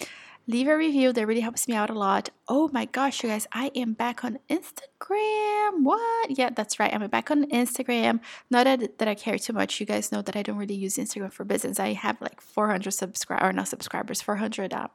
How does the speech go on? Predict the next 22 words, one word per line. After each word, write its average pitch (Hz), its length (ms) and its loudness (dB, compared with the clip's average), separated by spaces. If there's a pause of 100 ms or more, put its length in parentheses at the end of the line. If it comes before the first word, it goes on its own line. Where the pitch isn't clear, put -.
(220)
followers 220 640 4
on 294 80 0
there. 320 180 2
So 220 160 -2
it's 208 160 -2
not 190 200 0
like 202 260 -8
I 208 100 -2
do 190 220 -4
anything 240 360 0
with 320 140 -6
Instagram. 403 640 0 (640)
But, 240 220 6
you 240 60 2
know, 220 120 4
if - 220 -2
you 214 120 -2
do 247 220 0
wanna 220 260 0 (280)
connect 226 400 -2
with 226 180 -4
me 262 420 4